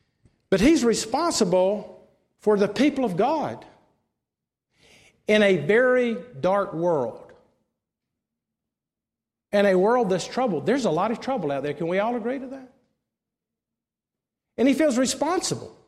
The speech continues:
for his people. Now, I've thought a lot about this Ebola thing. And, and I don't know what to make of it.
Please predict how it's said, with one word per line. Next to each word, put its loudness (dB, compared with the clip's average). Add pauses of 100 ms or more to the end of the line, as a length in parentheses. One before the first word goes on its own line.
(1500)
for 0
his 0
people. -4 (2000)
Now, 2
I've -2
thought 2
a 4
lot 4
about -2 (960)
this 0
Ebola -2
thing. -12 (1900)
And, -4
and -2
I 0
don't -2
know 0
what 0
to 0
make 0
of -4
it. -8